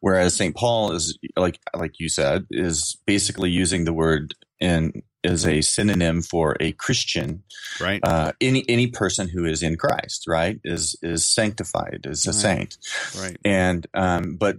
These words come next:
Speaker 1: but, you know, we, we wouldn't deny that there are certain people that are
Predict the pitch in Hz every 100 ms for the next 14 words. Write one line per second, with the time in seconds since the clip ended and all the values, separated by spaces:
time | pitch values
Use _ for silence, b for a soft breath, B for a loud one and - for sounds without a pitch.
0 | - - 110 107 95 139 147 80 90 120
1 | 139 - 110 107 127 123 101 85 92 85
2 | 98 123 73 69 87 - 98 - 82 107
3 | 123 - 95 - 82 76 107 113 82 76
4 | 82 78